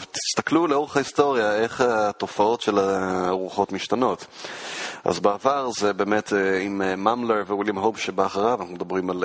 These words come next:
אמצע המאה תשע עשרה ועד סוף המאה תשע עשרה. אנחנו מדברים, אנחנו רואים בעיקר, אה, סילואטים של אנשים שאפשר להשיג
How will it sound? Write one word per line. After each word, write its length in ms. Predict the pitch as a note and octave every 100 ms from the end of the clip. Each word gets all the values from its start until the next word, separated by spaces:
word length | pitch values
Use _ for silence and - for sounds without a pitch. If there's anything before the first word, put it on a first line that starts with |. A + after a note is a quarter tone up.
| D2
אמצע 440 | G2 G2 F#2+ F#2 F2+
המאה 260 | F#2 F#2+
תשע 240 | - G#2 G#2
עשרה 280 | - G2 F2+
ועד 680 | F2+ F2 E2+ - F#2 F2+ F2+
סוף 160 | A2 G#2+
המאה 220 | A2 G2+
תשע 200 | - F#2
עשרה. 300 | F2+ - F#2+ F#2 - - - - -
אנחנו 140 | F2+ G#2+
מדברים, 380 | G#2+ A2 B2+ -
אנחנו 180 | A2 A2
רואים 160 | A#2
בעיקר, 320 | A2+ - A2+ A2+
אה, 300 | A2+ G#2 G2+ F#2
סילואטים 520 | - G#2 A2 A#2 A#2+ G#2+
של 200 | G#2+ F#2+
אנשים 520 | F#2 - A2 A2 C#3 - - - -
שאפשר 320 | - F#2 G2+
להשיג 380 | G2+ - A2+ G2+